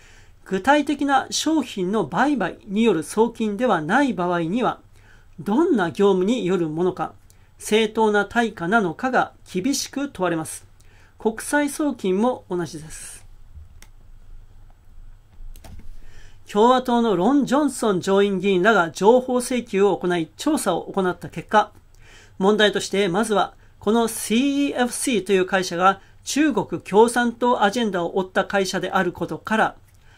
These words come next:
ハンター・バイデンの財政上のやりくりは共産主義中国政府と結びついている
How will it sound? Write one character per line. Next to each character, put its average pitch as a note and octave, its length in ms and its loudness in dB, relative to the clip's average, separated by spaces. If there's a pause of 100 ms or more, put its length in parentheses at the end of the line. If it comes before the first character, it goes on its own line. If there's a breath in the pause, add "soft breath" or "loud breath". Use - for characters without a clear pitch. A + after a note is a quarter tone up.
(140 soft breath)
ハ G#3 220 6
ン B3 100 -2
タ B3 200 4
ー・ - 20 0
バ A#3 180 6
イ A3+ 60 0
デ F3+ 120 -2
ン D#3+ 140 -4
の F3+ 160 0
財 G3 240 2
政 A#3 340 4
上 A3+ 220 2
の G#3+ 140 2
や F3+ 100 2
り G3 100 0
く F#3 120 -6
り D#3+ 100 -2
は F#3 240 2 (320 loud breath)
共 A#3+ 240 4
産 C4 300 -2
主 C4 100 -8
義 F#3+ 260 -2
中 A3+ 220 0
国 A3+ 140 6
政 A3+ 300 0
府 - 100 -20
と F#3 160 2
結 D#3+ 320 -6
び D4 120 0
つ - 160 -6
い C4 120 -2
て A#3 200 0
い F#3 200 -2
る D#3 120 -6